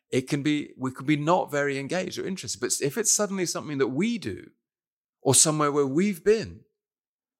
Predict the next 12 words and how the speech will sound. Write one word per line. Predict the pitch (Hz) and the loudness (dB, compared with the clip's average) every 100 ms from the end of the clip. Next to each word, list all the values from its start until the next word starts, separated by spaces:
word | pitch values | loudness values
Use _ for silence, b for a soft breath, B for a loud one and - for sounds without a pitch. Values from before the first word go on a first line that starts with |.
| _ | _
that | 117 151 143 - | 4 4 4 -2
place | 226 233 - | -4 -2 0
suddenly | - 135 165 170 | 0 -2 -4 -4
becomes | 170 175 165 165 | -6 -8 -10 -8
inter-, | 208 247 - | -8 -8 -2
that | 147 147 | 0 2
conversation's | 202 208 - 170 165 147 - | 0 2 0 0 -2 -6 -4
interesting | 226 - 143 - 117 | -6 -6 -6 -6 -6
because | 120 135 139 - b b b _ _ | -6 -4 -6 -8 b b b _ _
self | - - 185 185 175 135 | 2 4 6 4 2 -2
is | 101 | -2
involved. | 92 82 82 - | -6 -8 -10 -12